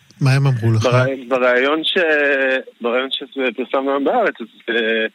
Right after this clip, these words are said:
Speaker 2: הם אמרו שג-, גם הנה סיפרה שבילדותה היא עברה הרבה מאוד, אה, אה, התעמרויות ומה שנקרא בולינג. אה, ו-,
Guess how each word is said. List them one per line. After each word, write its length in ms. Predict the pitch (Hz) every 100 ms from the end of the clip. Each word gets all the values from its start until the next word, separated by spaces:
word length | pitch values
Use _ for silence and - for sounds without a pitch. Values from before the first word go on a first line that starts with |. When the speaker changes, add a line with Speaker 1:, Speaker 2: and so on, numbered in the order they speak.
| _ - - -
Speaker 2:
הם 140 | 127 120
אמרו 340 | 117 - 240
שג-, 680 | 208 - 127 120 104 110 123 139 -
גם 220 | 120 151 165
הנה 400 | 131 127 123 127 - -
סיפרה 400 | 123 101 113 110
שבילדותה 1160 | 117 - 113 107 110 107 117 110 110 104 120 113
היא 220 | 110 113
עברה 320 | 107 107 113
הרבה 300 | 113 104 107
מאוד, 360 | 113 113 110 113 104
אה, 340 | 113 107 107 104 _ _ _ _ -
אה, 80 | 120
התעמרויות 1160 | 117 131 123 113 123 120 117 117 113 113 110 - 113
ומה 760 | 117 113 113 110 110 107 110
שנקרא 480 | 104 120 110 117 110 104
בולינג. 600 | 120 120 110 107 104 104 - _ _ _ _ -
אה, 500 | 117 113 113 107 107 117 120
ו-, 120 | 123